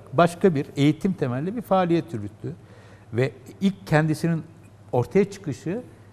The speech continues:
Refah Parti'nin yükseldiği dönemdir. Doksan dört doksan beş yıllarında Refah Parti'nin o yerel seçim galibiyetinin ardından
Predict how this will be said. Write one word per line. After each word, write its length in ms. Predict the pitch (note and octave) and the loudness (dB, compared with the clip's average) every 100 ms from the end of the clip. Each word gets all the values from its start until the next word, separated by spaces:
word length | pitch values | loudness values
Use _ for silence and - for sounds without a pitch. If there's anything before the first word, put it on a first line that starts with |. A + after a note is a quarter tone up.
| - | -4
Refah 320 | C3+ C3 F#3 | -2 0 0
Parti'nin 440 | F#3 D#3 D3+ F#3+ F3+ | 0 -2 -2 -4 -2
yükseldiği 560 | D3 - D3+ D3 D#3 | -2 2 2 2 0
dönemdir. 460 | B2+ G2+ F#2+ F#2+ F#2 | -2 -4 -6 -8 -2
Doksan 380 | B2 - C#3 C#3 | -2 0 -2 0
dört 180 | C#3+ | -2
doksan 340 | C3+ - B2 B2+ | -4 -4 -2 -2
beş 180 | D3+ - | -2 -4
yıllarında 420 | G2 F#2 F2 G2+ | -6 -6 -6 -4
Refah 280 | A#2 C#3+ C3+ | -2 0 0
Parti'nin 400 | C3+ A#2+ - B2+ | 0 -4 -4 -4
o 80 | |
yerel 260 | B2+ B2 C#3+ | 0 4 2
seçim 320 | C#3+ B2 A2+ | 2 -6 -6
galibiyetinin 480 | A2 A#2 G#2+ G#2 - | -2 0 0 -6 -6
ardından 540 | - D#3+ C3+ A2 G#2 | 0 0 0 -6 -8